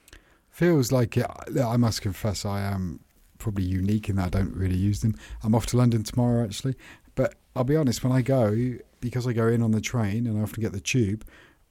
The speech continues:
when I then wanna go anywhere, I often just get the tube. I, it, it's just not something I think of, is to get a cab. I've just never really been in that world. I'm always, "I'll just go on the tube." Um, maybe I should give, give an Uber a go.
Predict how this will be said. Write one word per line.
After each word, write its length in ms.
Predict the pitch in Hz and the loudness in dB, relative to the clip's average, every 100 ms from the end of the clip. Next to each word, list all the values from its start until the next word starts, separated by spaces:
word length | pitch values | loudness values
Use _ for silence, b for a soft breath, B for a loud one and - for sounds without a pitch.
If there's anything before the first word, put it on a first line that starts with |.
| _ | _
when 580 | 87 160 180 175 156 139 | -14 -10 -8 -6 -2 2
I 60 | 135 | 4
then 160 | 143 | 4
wanna 160 | 135 120 | 4 4
go 120 | 139 | 4
anywhere, 320 | 131 98 101 95 | 4 2 -2 -4
I 80 | |
often 260 | 113 - 117 | -6 -2 -2
just 220 | 113 110 _ - | -2 -6 _ -4
get 160 | 113 | -4
the 80 | - | -2
tube. 280 | 101 135 117 | 0 2 2
I, 100 | 104 - | 0 -4
it, 260 | - 120 - _ _ _ - | -8 -8 -8 _ _ _ -12
it's 120 | 117 | -8
just 200 | - 123 | -6 -4
not 80 | 117 | -2
something 180 | 127 120 | 2 2
I 40 | |
think 280 | - 135 104 | 4 4 4
of, 160 | 95 | 0
is 100 | 101 | 0
to 80 | - | -2
get 180 | 98 95 | -4 -6
a 40 | |
cab. 260 | 90 120 98 | -4 -2 -2
I've 100 | 92 | -4
just 200 | - - | -6 -4
never 160 | 113 104 | -2 2
really 220 | 107 101 | 2 2
been 460 | 107 107 98 98 - | 2 2 2 -2 -4
in 120 | 101 | -4
that 140 | 101 | -2
world. 260 | 95 117 101 | 0 0 0
I'm 160 | 95 101 | 0 0
always, 340 | 98 95 - b b - | 0 0 -4 b b -6
"I'll 60 | 98 | -4
just 260 | 82 - | -6 -10
go 120 | - 90 | -8 -6
on 240 | 92 101 | -2 -2
the 60 | 110 | 0
tube." 300 | - 196 - B B B B - | 2 0 -2 B B B B -8
Um, 240 | 110 107 101 | -4 -4 -2
maybe 280 | 117 117 | 2 4
I 60 | 120 | 4
should 200 | 110 117 | 2 2
give, 400 | 123 110 - - | 2 2 -4 -8
give 160 | - 113 | -2 2
an 80 | 110 | 4
Uber 280 | 120 113 113 | 4 4 2
a 40 | |
go. 200 | 107 147 | 0 -4